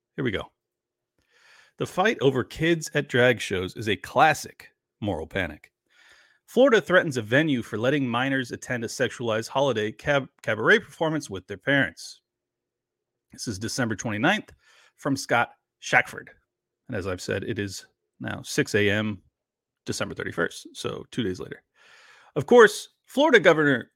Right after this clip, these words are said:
Ron DeSantis and his administration would contribute to the latest Christmas-themed targeting of drag queens as some existential threat. I like just opening up with obvious bias. <laughs> Of course, Florida Governor Ron DeSantis and his administration would contribute to the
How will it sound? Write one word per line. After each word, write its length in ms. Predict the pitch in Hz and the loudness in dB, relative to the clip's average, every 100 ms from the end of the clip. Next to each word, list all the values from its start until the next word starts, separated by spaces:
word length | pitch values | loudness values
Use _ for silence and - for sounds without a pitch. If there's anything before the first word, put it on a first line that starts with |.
| - | 2
Ron 220 | 143 147 | 4 4
DeSantis 500 | 135 165 143 104 - | 0 0 0 0 -6
and 80 | 110 | -6
his 140 | 110 | -4
administration 640 | 107 107 - 170 156 - | -4 -6 -2 0 0 -2
would 120 | 113 107 | -8 -8
contribute 560 | 120 - 160 160 - - | -10 -6 -4 -4 -8 -8
to 240 | 127 120 113 | -4 -4 -6
the 260 | 104 104 - | -10 -10 -4
latest 420 | 117 151 139 - | 2 2 2 -2
Christmas-themed 680 | - 143 135 - 123 117 101 | -2 0 -2 -4 -4 -4 -2
targeting 420 | 127 117 110 107 | 0 2 0 -4
of 100 | 95 | -6
drag 260 | 110 135 123 | 2 4 2
queens 320 | 110 104 95 | -6 -8 -10
as 180 | 104 - | -10 -6
some 300 | 101 101 - - | -4 -4 -8 -14
existential 500 | - - - - - | -14 -14 -16 -18 -4
threat. 220 | 139 117 - _ _ - _ | 0 0 -2 _ _ -20 _
I 40 | 113 | 4
like 260 | 131 104 - - - | 4 4 -6 -20 -8
just 200 | 123 113 _ - | -6 -6 _ 4
opening 360 | 165 160 139 | 6 6 2
up 200 | 123 120 | 4 2
with 400 | 123 110 101 - _ _ - | 0 -2 -2 -6 _ _ 2
obvious 720 | 143 160 143 131 110 - - - | 4 6 4 2 0 -4 -10 -4
bias. 500 | 123 113 104 101 - - - | 4 4 4 0 -4 -8 2
<laughs> 600 | 208 - - 311 _ - 143 | 0 0 -10 -14 _ -6 -2
Of 140 | 156 | 0
course, 580 | - 180 285 - - - _ - _ | 2 4 6 4 -2 -12 _ -20 _
Florida 320 | - 147 120 | 0 4 4
Governor 300 | 104 113 104 | 6 2 2
Ron 180 | 101 92 | -4 -4
DeSantis 460 | 92 - 139 110 95 | -6 0 0 0 -8
and 80 | 92 | -12
his 100 | 90 | -12
administration 540 | 90 - 101 - - | -14 -12 -10 -10 -12
would 80 | - | -18
contribute 420 | - - 104 98 | -16 -12 -10 -12
to 80 | - | -14
the 120 | 101 | -16